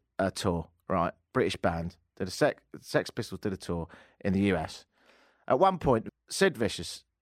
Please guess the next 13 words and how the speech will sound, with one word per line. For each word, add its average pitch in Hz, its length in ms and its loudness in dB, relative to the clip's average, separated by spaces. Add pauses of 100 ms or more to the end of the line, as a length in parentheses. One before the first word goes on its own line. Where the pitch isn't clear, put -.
wandered 151 340 2
off 82 340 -2
from 104 320 0
his, 98 260 0
uh, 92 360 0 (280)
Holiday 117 540 2
Inn 87 160 -8 (280)
in 98 100 0
Memphis, 98 340 0
Tennessee, 90 400 -4
looking 90 260 -4
for 87 80 -8
drugs. 85 340 -4